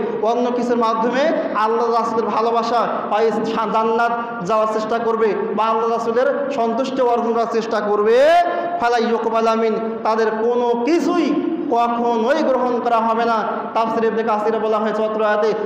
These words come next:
যে নফল, সুন্নাত, মুস্তাহাব কোনো আমলেই এদের কখনোই আল্লাহর কাছে গ্রহণযোগ্য হবে না।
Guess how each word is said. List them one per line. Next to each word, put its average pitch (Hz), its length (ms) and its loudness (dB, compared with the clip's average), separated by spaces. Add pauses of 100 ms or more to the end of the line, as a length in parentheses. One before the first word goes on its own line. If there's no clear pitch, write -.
(160)
যে 202 100 0
নফল, 226 840 2 (120)
সুন্নাত, 269 720 0
মুস্তাহাব 262 520 2 (280)
কোনো 320 220 2
আমলেই 311 680 2 (420)
এদের 247 360 2
কখনোই 247 400 0
আল্লাহর 226 400 0
কাছে 220 240 -2
গ্রহণযোগ্য 214 720 0 (600)
হবে 220 260 0
না। 220 160 0